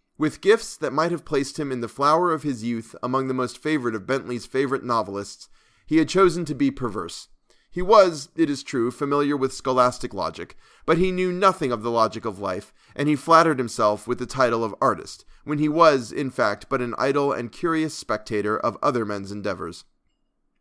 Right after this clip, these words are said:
Amongst many delusions, he cherished one most fondly, that he was a strenuous worker, and it was with a gesture of supreme weariness that he would enter his favorite resort, a small tobacco shop in Great Queen Street,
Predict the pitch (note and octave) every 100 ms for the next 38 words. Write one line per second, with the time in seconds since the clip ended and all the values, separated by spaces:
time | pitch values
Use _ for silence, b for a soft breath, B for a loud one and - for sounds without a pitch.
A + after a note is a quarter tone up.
0 | _ _ _ - A#2+ C3 C3+ - C#3 C#3+
1 | C3+ C3 D3 B2 A2 A2+ b b b -
2 | C#3+ F3 F#3 D3+ - D3 D#3+ A2+ A2+ B2+
3 | - - B2+ G#2 F2+ F#2 _ _ _ -
4 | A#2+ B2+ B2 A2 - - D3 D#3+ D#3+ C#3+
5 | C#3+ C3+ E2 - _ _ _ - B2+ C3+
6 | B2+ C3 B2 G#2 C#3+ D#3+ F3+ D#3 B2 A#2+
7 | - F3+ F#3+ F#3 D#3+ D3+ A2+ G#2 F#2+ -
8 | A2+ A#2+ A#2 F#2+ D3+ C#3 B2 G2+ - C#3
9 | C#3+ C#3+ B2+ A2+ G#2 F#2+ _ b - -
10 | C3 C#3 C#3+ B2+ C#3+ D3+ A#2+ - G#2 G#2
11 | F#2+ G2+ B2 B2+ - E3 D3+ A#2 - F#2
12 | F2+